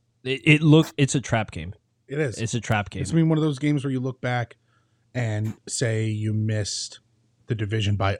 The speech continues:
Speaker 2: a game.
Speaker 1: Yeah.
Speaker 2: And you go, "That fucking Raiders game."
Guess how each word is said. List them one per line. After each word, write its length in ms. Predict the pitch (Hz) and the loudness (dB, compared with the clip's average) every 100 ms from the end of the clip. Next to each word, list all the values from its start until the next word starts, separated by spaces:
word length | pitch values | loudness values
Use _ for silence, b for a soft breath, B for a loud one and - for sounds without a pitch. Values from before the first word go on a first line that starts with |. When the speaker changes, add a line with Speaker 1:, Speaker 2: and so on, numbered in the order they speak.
| - | -2
Speaker 2:
a 180 | 104 | 0
game. 400 | 98 101 95 80 - _ | 0 0 -2 -4 -12 _
Speaker 1:
Yeah. 360 | - 110 92 - - | 4 4 4 -2 -2
Speaker 2:
And 160 | 127 110 | 0 0
you 140 | 110 | 0
go, 400 | 104 101 98 95 - | 0 0 0 -2 -6
"That 240 | 101 107 - _ _ _ | -4 -4 -4 _ _ _
fucking 640 | - - 117 - 135 120 117 | -20 -2 -2 2 4 6 6
Raiders 480 | 98 104 95 85 82 | 6 4 4 2 -2
game." 320 | 95 87 | -8 -8